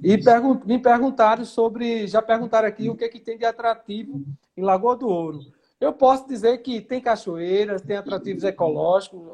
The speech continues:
rurais, tem atrativos culturais, tem artesanato, tem gastronomia, bem localizada, tem hospedagem, não é isso?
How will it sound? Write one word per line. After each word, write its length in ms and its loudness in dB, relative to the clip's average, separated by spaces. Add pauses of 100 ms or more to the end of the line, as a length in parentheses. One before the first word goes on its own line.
(100)
rurais, 760 -4 (320)
tem 100 2
atrativos 400 0
culturais, 760 0
tem 140 0
artesanato, 920 0
tem 140 -2
gastronomia, 880 0 (380)
bem 220 6
localizada, 880 2
tem 200 -8
hospedagem, 1040 -4
não 100 -10
é 60 -6
isso? 320 -8